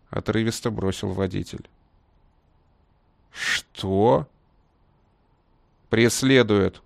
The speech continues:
подтвердил старший дежурной смены.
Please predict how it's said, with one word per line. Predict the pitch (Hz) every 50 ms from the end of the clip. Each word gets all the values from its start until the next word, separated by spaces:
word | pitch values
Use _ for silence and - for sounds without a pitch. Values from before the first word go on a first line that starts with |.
| _
подтвердил | - 107 101 - - 104 110 107 101 104 117 127 123
старший | - - - - 117 117 113 - - 131 123
дежурной | 120 123 123 107 - 104 98 92 95 98 95
смены. | - - - 95 92 90 - 85 -